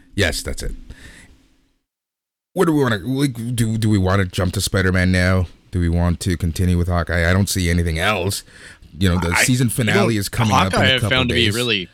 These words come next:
Speaker 2: really, uh, apparently the season finale is the longest season finale show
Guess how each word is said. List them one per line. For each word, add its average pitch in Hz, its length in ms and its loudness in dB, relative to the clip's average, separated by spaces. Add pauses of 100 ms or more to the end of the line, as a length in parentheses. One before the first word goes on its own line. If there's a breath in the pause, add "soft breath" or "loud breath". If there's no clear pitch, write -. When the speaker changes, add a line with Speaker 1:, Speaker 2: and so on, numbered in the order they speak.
(720 soft breath)
Speaker 2:
really, 131 400 0 (140)
uh, 120 180 0
apparently 160 840 0 (840)
the 117 80 -2
season 139 340 0
finale 117 500 -2
is 98 120 -6
the 110 120 -6
longest 107 640 -2
season 101 320 -2
finale 98 460 -2
show 92 440 -2